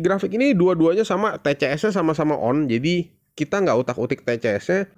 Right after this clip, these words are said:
tapi setelah diganti, eh, C V T-nya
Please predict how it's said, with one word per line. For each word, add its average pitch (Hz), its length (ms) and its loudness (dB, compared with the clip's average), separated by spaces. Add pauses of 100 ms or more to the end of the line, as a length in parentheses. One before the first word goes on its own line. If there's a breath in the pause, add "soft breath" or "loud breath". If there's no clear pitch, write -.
(240)
tapi 143 240 -4
setelah 156 400 0
diganti, 131 880 -2 (240)
eh, 110 640 -2
C 123 160 -6
V 117 160 -4
T-nya 143 400 -4